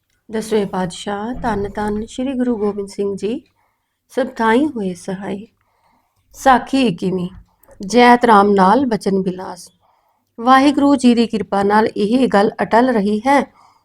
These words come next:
ਕਿ ਜਿਸ ਵੀ ਇਸਤਰੀ ਪੁਰਖ ਨੇ ਸਤਿਗੁਰੂ ਜੀ ਦੇ ਦਰਸ਼ਨ ਕਰ ਲਏ,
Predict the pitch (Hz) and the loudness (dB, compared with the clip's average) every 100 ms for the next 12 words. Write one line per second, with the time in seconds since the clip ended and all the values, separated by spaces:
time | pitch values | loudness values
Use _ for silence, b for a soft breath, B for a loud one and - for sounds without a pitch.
0 | b _ 285 285 208 247 254 262 285 - | b _ -4 -2 4 4 4 2 2 2
1 | 240 - - 262 262 240 220 214 233 254 | 0 0 0 0 2 2 2 2 0 2
2 | 214 208 190 214 214 214 208 233 214 196 | 0 -2 -4 -2 -2 -2 2 4 4 -2
3 | - 254 254 254 262 269 | 0 -2 2 2 4 4